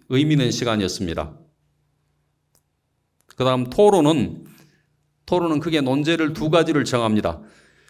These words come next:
어, 학교 과제 시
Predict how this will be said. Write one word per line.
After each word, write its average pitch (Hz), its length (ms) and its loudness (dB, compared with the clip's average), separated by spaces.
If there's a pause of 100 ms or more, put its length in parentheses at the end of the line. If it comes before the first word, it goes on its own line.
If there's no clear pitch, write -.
(1000)
어, 123 760 -2 (1500)
학교 208 380 -2
과제 143 280 2
시 131 400 0